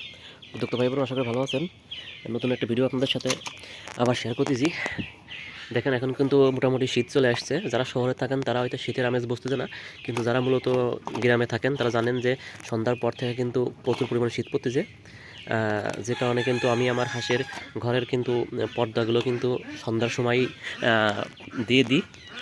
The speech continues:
এবং সারা রাত আমি কিন্তু হাঁসের ঘরে পর্দা আর খুলি না। সকালবেলা এখন হাঁস ছাড়ছি একটু দেরি করে, আজকে ছাড়ছি সাড়ে সাতটার দিকে। আহ, এতদিন আমি সাত-, হাঁস ছাড়তাম হলো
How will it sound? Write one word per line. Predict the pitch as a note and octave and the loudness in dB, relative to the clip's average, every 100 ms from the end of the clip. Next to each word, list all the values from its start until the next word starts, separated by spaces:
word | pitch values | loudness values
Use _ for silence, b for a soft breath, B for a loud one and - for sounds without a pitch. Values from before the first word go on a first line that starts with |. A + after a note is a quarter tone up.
| B B B - - | B B B -14 -6
এবং | A#2 A#2 | -2 0
সারা | A2 A2 B2 | 0 0 4
রাত | A#2+ A2+ - | 4 2 0
আমি | - B2 | 2 2
কিন্তু | C3+ C3 | 4 2
হাঁসের | A2+ C3+ | 4 2
ঘরে | A2+ | 4
পর্দা | B2+ - G#2+ A#2 | 4 4 4 2
আর | |
খুলি | G#2+ B2+ A#2+ | 2 4 6
না। | F#2+ | 4
সকালবেলা | G2 B2 A#2+ A#2+ | 0 0 4 4
এখন | A#2 A#2+ | 4 2
হাঁস | A2+ A#2+ - | 2 0 2
ছাড়ছি | A#2+ B2+ | -2 -2
একটু | A#2+ | 0
দেরি | A#2 A#2+ | 2 4
করে, | A#2 D3 - B B B | 2 0 -4 B B B
আজকে | - A#2 A#2+ | -4 -2 0
ছাড়ছি | A2+ A#2 B2 C#3 - - B - | 0 0 0 -2 -4 -10 B -8
সাড়ে | - A#2+ | 0 2
সাতটার | B2+ B2 G2 | 4 0 2
দিকে। | G2+ D#2+ | 0 -2
আহ, | - - - - | -8 -14 -16 -4
এতদিন | A#2 A2 - C3 B2+ | 2 2 4 2 2
আমি | C3 | 0
সাত-, | A2 - B2 - | -2 -6 -8 -6
হাঁস | - G2+ B2 - | -4 -2 -2 0
ছাড়তাম | A#2 - B2+ | 0 4 4
হলো | B2 | 4